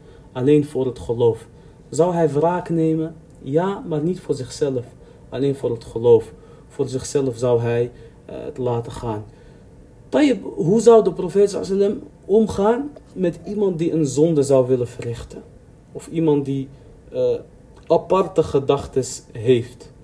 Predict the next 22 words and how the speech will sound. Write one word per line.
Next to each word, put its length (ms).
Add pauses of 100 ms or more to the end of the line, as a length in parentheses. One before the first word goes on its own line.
(320)
Dat 160
is 140
ook 220
een 240
belangrijke 640
zaak, 400
vooral 360
met 280 (380)
de 200
jeugd 340
van 180
vandaag 400
de 160
dag. 300 (520)
Dat 140
is 160
uitgelegd 600
in 120
een 120
hadith 460 (580)
waarin 340
een 220